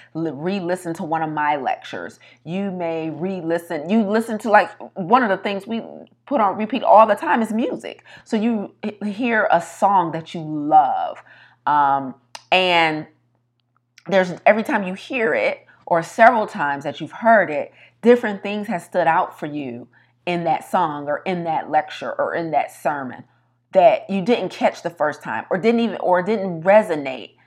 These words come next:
at high a level, as high a level with you the first time. Why is that? It's because of exactly what Brielle said. We're attracted to what we need. So your level of consciousness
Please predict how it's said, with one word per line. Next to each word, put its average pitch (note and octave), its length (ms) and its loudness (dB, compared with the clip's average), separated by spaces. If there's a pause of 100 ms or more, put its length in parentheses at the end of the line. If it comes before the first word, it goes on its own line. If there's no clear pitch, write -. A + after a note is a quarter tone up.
(280)
at D#3 200 10
high F#3+ 320 4
a D#3+ 100 4
level, E3 540 2
as D3 160 0
high F#3 200 2
a D3+ 80 2
level F3 320 0
with B2 160 -10
you A2+ 80 -12
the A#2 80 -10
first - 260 -10
time. B2+ 260 -8
Why E3+ 240 2
is G3 240 -6
that? - 340 -4
It's D#3+ 140 -8
because F#3 280 -6
of D#3+ 100 -8
exactly E3+ 540 -6
what C#3+ 200 -6
Brielle C3 340 -8
said. - 360 -2 (340)
We're F3+ 140 2
attracted F#3+ 500 -2
to F3+ 100 -6
what C#3+ 160 -4
we C#3+ 120 -8
need. D3 440 -12 (240)
So G3 200 -2
your F3 220 -2
level F3+ 480 2
of - 140 0
consciousness F3+ 720 -6